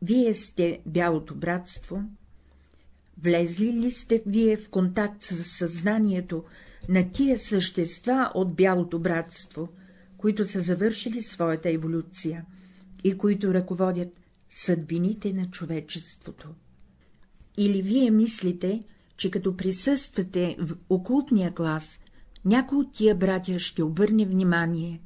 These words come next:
на вас? Не, законът е такъв. Учителя обръща внимание само на способния ученик. Тъй е. Не му е приятно да предаде нещо на такъв ученик.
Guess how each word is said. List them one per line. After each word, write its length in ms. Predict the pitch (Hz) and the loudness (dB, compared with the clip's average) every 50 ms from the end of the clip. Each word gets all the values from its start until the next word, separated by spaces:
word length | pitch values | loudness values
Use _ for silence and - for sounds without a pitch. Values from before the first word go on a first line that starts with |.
| - - - - | -18 -14 -6 -2
на 160 | 175 175 170 | -2 0 0
вас? 500 | 151 156 147 151 - - - - - - _ _ _ _ - - - - _ - | -2 -4 -6 -6 -8 -12 -14 -16 -18 -20 _ _ _ _ -20 -20 -20 -20 _ 0
Не, 340 | 208 202 202 180 156 - - - - - _ _ _ _ - | 2 4 4 2 0 -4 -8 -16 -20 -20 _ _ _ _ -12
законът 680 | - 156 180 185 185 208 202 208 220 226 226 226 - - - - | -2 2 2 2 2 4 4 6 4 4 2 0 -8 -14 -4 -2
е 100 | 196 190 | -2 0
такъв. 480 | 190 190 185 - 160 143 - - - _ _ _ - - - - - - - | 0 -2 -2 -4 -4 -6 -6 -10 -20 _ _ _ -20 -20 -20 -20 -20 -8 -2
Учителя 600 | 170 180 180 - 240 226 - 262 254 247 254 - - | 0 0 2 2 0 2 4 4 6 6 4 4 2
обръща 460 | - 185 180 196 196 190 - - 208 | 0 0 0 0 -2 -2 -2 -4 -2
внимание 720 | 175 190 196 196 196 190 190 190 190 185 190 185 185 - - - _ - - - | 2 2 4 4 4 4 4 2 0 0 -2 -4 -6 -8 -12 -20 _ -20 -18 -12
само 360 | - - - 233 226 220 214 | -4 0 4 4 6 8 8
на 140 | 208 196 180 | 6 6 4
способния 720 | 185 - - 175 160 - - 226 220 226 226 226 226 214 180 | 0 -4 -6 -6 -6 0 2 2 4 4 6 6 6 4 2
ученик. 760 | 170 160 - - - 160 160 147 165 - - - - - _ _ _ _ _ _ - - _ _ _ | 0 -2 -2 -2 0 0 -2 -2 -4 -10 -18 -20 -20 -20 _ _ _ _ _ _ -20 -20 _ _ _
Тъй 280 | - 214 180 156 143 | 4 6 6 4 2
е. 200 | 143 156 156 156 - - - _ - - - - - - - - | -2 -6 -10 -10 -14 -18 -20 _ -20 -20 -20 -20 -20 -20 -6 0
Не 180 | 185 185 202 | 2 4 4
му 140 | 202 196 190 | 4 4 4
е 160 | 185 185 185 | 2 0 -2
приятно 560 | 185 185 180 190 185 185 190 185 202 214 220 | -2 0 2 2 2 2 0 0 0 0 2
да 140 | 190 190 180 | 2 0 -2
предаде 400 | - 180 170 160 170 170 190 190 | -2 -2 -2 -2 0 2 2 2
нещо 500 | 190 185 185 185 180 - - - 185 190 - - - - - - - | 2 2 0 0 -2 -4 -6 -8 -12 -12 -14 -18 -20 -20 -20 -6 -2
на 160 | 180 170 170 | -2 0 0
такъв 440 | - 170 175 - 208 196 - - - - - - | -2 -2 -2 -2 -2 -2 -4 -8 -20 -14 -8 -6
ученик. 720 | 170 175 175 - 165 165 160 151 - - - - - - | -6 -4 -2 -2 -2 -2 -2 -4 -6 -10 -18 -20 -20 -20